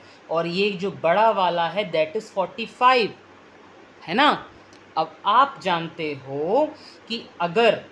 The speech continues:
ये horizontal ray, let's say इसका नाम P है, ये X है, अगर एक्सपी और बीडी आप-, आपस में parallel हैं, ध्यान देना,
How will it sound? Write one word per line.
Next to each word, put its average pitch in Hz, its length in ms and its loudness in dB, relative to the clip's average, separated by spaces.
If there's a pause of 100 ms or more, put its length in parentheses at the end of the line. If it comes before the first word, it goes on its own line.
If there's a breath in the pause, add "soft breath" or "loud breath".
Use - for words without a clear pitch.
(220)
ये 254 360 0
horizontal 180 960 -4
ray, 175 400 -6 (260)
let's 175 520 -6
say 185 280 -10
इसका - 240 -12
नाम 160 320 -6 (540)
P 233 240 -6
है, 165 480 -8
ये 156 140 -12 (140)
X 214 480 -6
है, 156 360 -4 (340 loud breath)
अगर 170 420 -4 (100)
एक्सपी 226 880 -6 (320)
और 180 80 -2
बीडी 185 680 -4 (120)
आप-, 180 340 -4
आपस 196 440 -2
में 240 120 -2
parallel 175 600 2
हैं, 214 400 0 (500)
ध्यान 175 300 -4
देना, 220 380 2